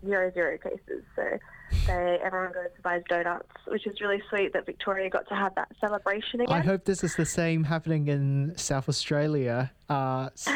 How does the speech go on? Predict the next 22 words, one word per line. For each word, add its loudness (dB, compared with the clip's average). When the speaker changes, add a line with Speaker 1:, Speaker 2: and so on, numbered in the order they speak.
Speaker 1:
<laughs> -10
Speaker 2:
after 0
the 2
lockdown 0
last 0
time. 0
Speaker 1:
Mm. -6
Yeah, 2
well, -2
we, -2
um, -2
we -6
probably -2
didn't -4
go, 0
we -4
didn't -4
have 0
it 0
as 0
tough -2
as -8